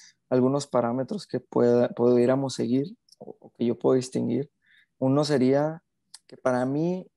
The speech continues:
uno, un problema importante que está generando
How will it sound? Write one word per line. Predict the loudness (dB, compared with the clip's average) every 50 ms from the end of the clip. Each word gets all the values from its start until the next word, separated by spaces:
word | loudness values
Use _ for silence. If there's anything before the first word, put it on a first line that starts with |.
| _ _ _ _ -12
uno, | -8 -6 -4 -4 -4 -4 -6 -8 -8
un | -10 -10 -6
problema | -2 0 0 2 2 0 -2 -4 -6
importante | -8 -8 _ -2 -2 -2 -2 -6 _ -6 -6 -6 -6 -8 -8 -6 -6 -6 -6 -8 _ _ _ _ _ _ _ _ _ -20 -20
que | _ -10
está | -10 -10 -10 -14
generando | -8 -6 -4 -2 0 0 2 2 0 0 0 0 -2 -2 -4 -8